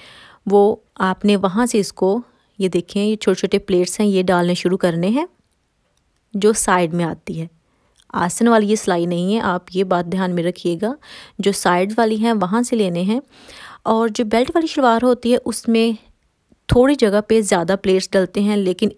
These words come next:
इसमें मैंने ज़्यादा जगह में प्लेट डाले हैं, ठीक है। आपको मैं लिंक दे दूँगी दूसरा भी, आप वो देख लेंगे तो आपको पता चल जाएगा, ठीक है। तो आपने ये देखें, बहुत ही डीप डीप नहीं डालने, बस हल्के हल्के जो प्लेट्स हैं वो डालने हैं उस तरह से।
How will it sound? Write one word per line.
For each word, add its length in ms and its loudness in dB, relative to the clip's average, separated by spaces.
इसमें 360 -2
मैंने 440 -2
ज़्यादा 420 4
जगह 260 2
में 100 0
प्लेट 260 -2
डाले 260 -4
हैं, 140 -4
ठीक 240 -8
है। 80 2
आपको 280 0
मैं 100 2
लिंक 240 0
दे 140 2
दूँगी 240 -2
दूसरा 360 -2
भी, 160 -2
आप 320 -4
वो 160 0
देख 280 0
लेंगे 160 0
तो 100 0
आपको 260 -2
पता 240 -4
चल 220 -4
जाएगा, 320 -2
ठीक 240 -8
है। 100 -4
तो 180 -6
आपने 240 0
ये 60 2
देखें, 360 -2
बहुत 500 0
ही 160 2
डीप 420 -2
डीप 240 -2
नहीं 220 0
डालने, 440 0
बस 340 -4
हल्के 260 0
हल्के 260 2
जो 140 0
प्लेट्स 380 -4
हैं 80 0
वो 240 -2
डालने 320 -2
हैं 100 -2
उस 120 -6
तरह 240 -4
से। 200 -6